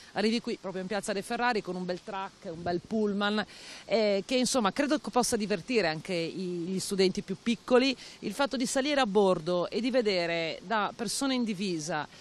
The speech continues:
di capire come si usano i social, le opportunità che ci sono ma anche i rischi della rete, beh, credo che sia un momento formativo importante, per cui mi ha fatto piacere esserci,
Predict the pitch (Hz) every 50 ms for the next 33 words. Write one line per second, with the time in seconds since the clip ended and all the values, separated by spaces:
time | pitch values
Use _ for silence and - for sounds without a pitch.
0 | - - - - 170 - - - 254 - - 240 220 180 170 170 151 - - -
1 | - - - 277 302 285 269 233 - - 240 247 214 202 220 202 185 170 - -
2 | 175 151 151 - - 175 151 143 - - - - - 196 226 240 - - 240 233
3 | - 247 240 240 - 285 277 - 226 - - 202 - - 233 220 196 196 190 202
4 | 190 - 226 220 220 226 220 - - - - 170 156 170 202 226 220 214 214 208
5 | - 240 233 220 - - - - - - - - 220 214 - 240 240 240 247 240
6 | - 247 233 233 233 233 240 233 220 - 226 208 214 196 - - 226 220 214 208
7 | - 262 214 220 196 190 - 208 202 - 262 226 196 165 151 175 - 185 - -
8 | 214 196 196 180 - - - - - 180 175 - - 214 196 208 180 160 151 -
9 | - 185 - - - 240 247